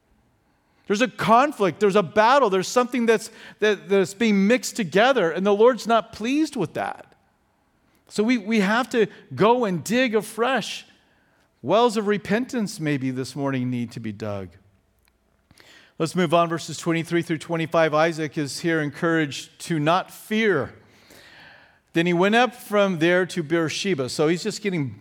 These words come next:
bumped along the countryside here, isn't he? And the Lord appeared to him the same night and said, "I am the God of your father Abraham. Do not fear,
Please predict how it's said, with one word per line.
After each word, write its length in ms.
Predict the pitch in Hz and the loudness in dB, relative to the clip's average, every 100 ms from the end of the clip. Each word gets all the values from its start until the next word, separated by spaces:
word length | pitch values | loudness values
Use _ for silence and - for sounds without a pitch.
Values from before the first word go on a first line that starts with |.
| - | -2
bumped 300 | 156 170 165 | 0 -2 -6
along 300 | 156 156 143 | -2 -2 -4
the 60 | |
countryside 640 | 131 160 156 147 - 117 113 | -6 -8 -6 -8 -2 -2 -2
here, 140 | 127 | -2
isn't 280 | 139 131 110 | -2 -2 -6
he? 160 | 104 104 - _ _ _ _ - | -8 -10 -20 _ _ _ _ -6
And 100 | 170 | 2
the 60 | 185 | 6
Lord 240 | 202 226 | 6 6
appeared 360 | 226 233 220 214 | 2 2 2 2
to 100 | 208 | -2
him 680 | 208 214 214 208 - - - _ _ _ _ _ _ _ | -2 -2 -2 -4 -10 -20 -20 _ _ _ _ _ _ _
the 100 | 160 | -6
same 420 | 147 - 208 208 | -4 0 0 2
night 260 | 196 190 190 | 2 2 2
and 120 | 175 | -2
said, 460 | - 180 160 151 131 - _ _ _ _ _ _ _ _ - | -2 2 2 2 -4 -18 _ _ _ _ _ _ _ _ -8
"I 140 | 131 | -6
am 200 | 170 165 | -4 -4
the 80 | 135 | -6
God 540 | 113 143 156 175 165 - | -2 0 2 0 -2 -12
of 140 | 127 120 | -12 -8
your 160 | 127 | -8
father 540 | 110 147 143 147 147 - | -8 -4 -4 -2 -6 -6
Abraham. 680 | 135 120 120 117 107 101 107 - _ _ | -6 -6 -8 -6 -8 -10 -14 -20 _ _
Do 160 | 104 160 | -4 -2
not 240 | 175 170 | 0 -2
fear, 520 | - - 147 117 107 | -4 -8 -4 -4 -6